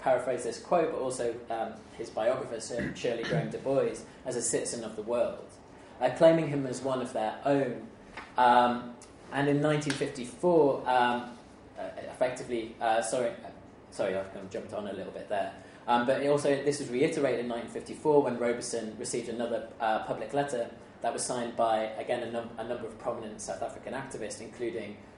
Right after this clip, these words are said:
uh, the A N C's Walter Sisulu. Um, so again, I think this comes up, uh, in this quote. Uh, so Sisulu and others, uh, wrote that when the United States government deprived you of your passport,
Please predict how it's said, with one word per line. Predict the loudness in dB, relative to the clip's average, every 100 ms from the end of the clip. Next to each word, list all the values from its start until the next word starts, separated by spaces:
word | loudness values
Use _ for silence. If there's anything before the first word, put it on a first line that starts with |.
| -4
uh, | 0 0 0 -4 -12 -16 -4
the |
A | -2
N | -2 -4
C's | -6 -8 -4
Walter | -4 -4 -8 -12 -10
Sisulu. | -10 -4 -2 -2 -2 -12 -18 -20 -20 -20 -10 4
Um, | 6 6 2 -8 -16 -12
so | -4
again, | 4 4
I | 4
think | -4
this | -10 -10
comes | -10 -6
up, | -6 -8 -4
uh, | -4 -2
in | -2
this | -4 -4
quote. | -8 -10 -10 -12 0
Uh, | 4 4
so | 2 -2 -2 -2 -6
Sisulu | -4 0 2 4 4
and | 2
others, | 0 -2 -4 -2
uh, | 0 2
wrote | 2 2 -2 -6
that | -4 0
when | 0
the | 0
United | 0 0 0
States | -2 -4 0
government | 0 0 -4 -6 -8
deprived | -4 2 4 4 2
you | -4
of | -4
your | -6
passport, | -4 -2 -2 -2 -2 -2